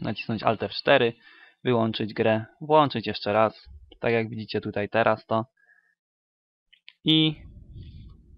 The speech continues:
co dalej? Włączyć Dark Souls. Pojawicie się po drugiej stronie drzwi.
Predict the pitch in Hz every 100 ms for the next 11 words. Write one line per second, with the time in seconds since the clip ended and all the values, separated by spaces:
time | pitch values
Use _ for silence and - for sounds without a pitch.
0 | - - - 143 147 - - - _ _
1 | _ _ _ _ _ _ _ 175 233 262
2 | 220 254 - 170 143 - - - - -
3 | - _ _ 143 143 156 - - 156 151
4 | - _ 143 139 127 147 190 - - 175
5 | 180 202 - _ _ _ _ _ _ _
6 | _ _ _ _ _ 135 120 131 170